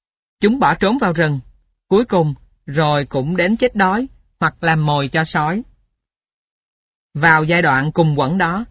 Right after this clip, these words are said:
nanh trắng cũng lặng lẽ bỏ trốn vào rừng. Sự rèn luyện hồi thơ ấu giúp nó thích ứng tốt hơn với đời sống hoang dã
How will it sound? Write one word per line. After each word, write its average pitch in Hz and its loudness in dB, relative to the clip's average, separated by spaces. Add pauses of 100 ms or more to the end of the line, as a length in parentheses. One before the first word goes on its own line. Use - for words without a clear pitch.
(320)
nanh 170 -2
trắng 196 0
cũng 170 -2
lặng 143 -2
lẽ 135 -4
bỏ 143 0
trốn 180 0
vào 185 -2
rừng. 139 -6 (920)
Sự 165 2
rèn 160 -2
luyện 147 -2
hồi 160 -2
thơ 185 -2
ấu 185 -2
giúp 240 -4
nó 220 -2 (260)
thích - -2
ứng 233 0
tốt 262 -2
hơn 226 0 (220)
với 196 0
đời 175 0
sống 196 -2
hoang 202 -2
dã 151 -4